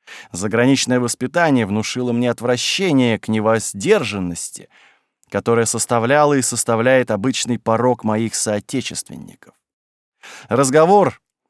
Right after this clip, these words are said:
служащий обыкновенно приправой подобных оргий, также пришёлся мне не по вкусу. А что делало его особенно противным, так это кровное родство между участниками кутежа.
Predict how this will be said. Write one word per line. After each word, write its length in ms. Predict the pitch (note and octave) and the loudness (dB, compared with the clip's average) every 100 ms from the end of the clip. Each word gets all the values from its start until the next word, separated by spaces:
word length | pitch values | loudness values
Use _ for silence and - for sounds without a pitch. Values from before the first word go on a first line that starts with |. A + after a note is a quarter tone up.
| _ | _
служащий 540 | - - C#3+ C3 B2+ B2+ | -8 -2 0 0 2 2
обыкновенно 640 | A#2 A2+ A#2 C3+ C3 B2 | 0 0 2 2 2 2
приправой 580 | A#2+ A#2+ A#2+ C#3 C3 F#2+ | 0 -2 2 2 2 0
подобных 600 | F#2 F#2 A2 G2 G2 - | -4 -2 -2 -2 -4 -4
оргий, 440 | E3 D3 F2+ - _ _ _ _ _ | -2 -2 -4 -14 _ _ _ _ _
также 320 | F3 F#3 C#3+ | 2 2 0
пришёлся 580 | D3+ C#3 - D#3 C#3 - | -2 -4 0 0 0 2
мне 360 | C3 C3 C3 B2+ | 2 4 4 4
не 140 | B2+ | 2
по 160 | A#2+ A2+ | 2 -2
вкусу. 640 | - - D#3+ - - - _ _ _ _ _ - - | -4 -6 -6 -6 -8 -14 _ _ _ _ _ -14 -4
А 100 | G#2 | -2
что 200 | - A2+ | 0 0
делало 420 | A#2+ B2+ A#2+ A2 | 2 2 2 0
его 280 | G#2+ A2 A2 | 0 0 0
особенно 520 | G#2 G3+ E3+ C3 A#2+ | 0 0 2 4 2
противным, 680 | A2+ A2+ - C3 F#2+ F2 F2 | 0 -2 -2 -2 -2 -6 -8
так 200 | F#2+ A#2+ | -6 -4
это 340 | B2 B2 G#2+ - _ _ | 2 2 2 -4 _ _
кровное 480 | - D#3+ D#3+ D3+ D3 | -2 0 2 4 4
родство 520 | C#3+ C#3 - C#3 D3+ | 4 2 -2 0 2
между 440 | C#3 B2+ G2 B2 A#2+ | 4 2 0 -4 -6
участниками 760 | - - A2+ - G#2+ - G#2 | -6 -2 -2 -2 -6 -4 -4
кутежа. 680 | F#2+ F#2 - F2 D#2 - | -6 -10 -10 -10 -12 -20